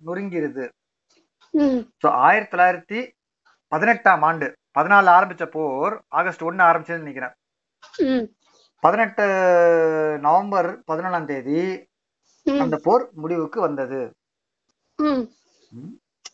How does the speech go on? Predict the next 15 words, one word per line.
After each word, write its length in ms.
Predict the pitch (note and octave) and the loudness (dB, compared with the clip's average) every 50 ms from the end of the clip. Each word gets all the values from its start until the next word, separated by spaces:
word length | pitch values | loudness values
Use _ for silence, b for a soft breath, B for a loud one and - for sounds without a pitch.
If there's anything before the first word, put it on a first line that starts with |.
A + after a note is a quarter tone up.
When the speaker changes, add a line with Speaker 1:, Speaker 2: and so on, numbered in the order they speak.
| _ _ _ _ _ _ - | _ _ _ _ _ _ -6
Speaker 1:
ஏன்னா, 400 | C#3+ F3+ F#3 G3+ B3 A#3+ A3 A3+ A3+ A3+ | -4 0 2 2 2 2 2 2 2 2
அவனால 300 | A3+ G#3+ F3+ F3 G3 A3 | 2 2 0 0 0 0
சண்டை 240 | - F#3 F#3 G#3+ G#3 | -2 0 0 0 0
போட 140 | G3 G3 F#3 | 0 0 -2
முடியல, 260 | F3+ F3 F3+ A3 B3+ | -2 -2 2 2 2
அதை 180 | A3+ G3+ F#3+ F3+ F3 E3+ E3 D#3+ D3+ | 4 4 2 2 2 2 2 0 -2
போட்டு 320 | - - - E3+ D#3+ E3+ G3 A3 G#3+ F#3+ F3 E3 D#3+ D3 D3 C#3+ C3+ C3+ C3+ C3+ | -6 -8 -10 -10 -8 -8 -6 -6 -4 -4 -4 -4 -4 -6 -6 -8 -8 -8 -10 -10
முடிவு 180 | D3+ D#3+ E3+ D3+ | -8 -8 -6 -6
கொண்டு 160 | D3 C#3+ C#3 | -6 -8 -8
வந்துட்டாங்க. 260 | C3 C3 B2+ B2 B2 - _ _ _ _ _ _ _ _ _ _ _ _ _ _ _ _ _ _ _ _ _ _ _ _ _ _ _ _ _ _ _ _ _ | -8 -8 -8 -8 -10 -18 _ _ _ _ _ _ _ _ _ _ _ _ _ _ _ _ _ _ _ _ _ _ _ _ _ _ _ _ _ _ _ _ _
அப்புறம் 300 | - A#3+ B3 C4 C4 B3+ | 2 2 2 4 4 2
என்ன 140 | A#3 A3+ A#3 | 2 2 0
வருது 240 | G#3+ G3+ F#3 E3+ E3+ | -2 -2 -2 -2 -4
அப்படின்னா, 340 | D3+ C#3+ C#3+ C3 C3 C#3 D3+ F3+ F3 - | -4 -6 -8 -8 -4 -2 -2 -2 -2 2
பாரிஸ் 420 | - F3+ G3+ A3 A3 A#3+ A3+ - | 2 4 4 4 0 -4 -10 -14